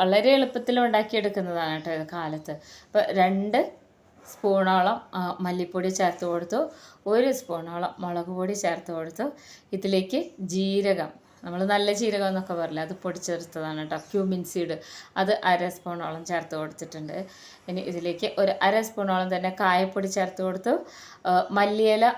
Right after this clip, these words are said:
ഉണ്ടെങ്കിൽ മാത്രം ഒരു പിടിയോളം ചേർത്ത് കൊടുക്കണം. ഇനി ഇതെല്ലാം കൂടെ വളരെ ലോ ഫ്ലെയിമിലിട്ട് ഇതിനെ ഒന്നിങ്ങനെ വഴറ്റിയെടുക്കാം കേട്ടോ. ഇത് വളരെ സ്പെഷ്യൽ ആയിട്ടുള്ളതാണ്, എല്ലാവരും ഉണ്ടാക്കി നോക്കിയാൽ മനസ്സിലാവും. ആ, വളരെ എളുപ്പത്തിൽ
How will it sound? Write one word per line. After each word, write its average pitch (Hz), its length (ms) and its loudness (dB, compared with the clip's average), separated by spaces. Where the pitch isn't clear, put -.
ഉണ്ടെങ്കിൽ 180 480 -2
മാത്രം 196 280 -2
ഒരു 175 200 -4
പിടിയോളം 170 480 -4
ചേർത്ത് 170 300 -4
കൊടുക്കണം. 156 340 -8
ഇനി 254 120 0
ഇതെല്ലാം 202 600 2
കൂടെ 180 220 0
വളരെ 170 380 -2
ലോ 175 100 -2
ഫ്ലെയിമിലിട്ട് 170 580 -4
ഇതിനെ 170 240 -8
ഒന്നിങ്ങനെ 165 400 -8
വഴറ്റിയെടുക്കാം 165 580 -2
കേട്ടോ. 147 180 -10
ഇത് 202 160 0
വളരെ 190 340 4
സ്പെഷ്യൽ 214 440 -2
ആയിട്ടുള്ളതാണ്, 190 600 0
എല്ലാവരും 185 360 0
ഉണ്ടാക്കി 185 440 0
നോക്കിയാൽ 190 340 -2
മനസ്സിലാവും. 175 460 -6
ആ, - 20 -8
വളരെ 180 320 2
എളുപ്പത്തിൽ 226 400 0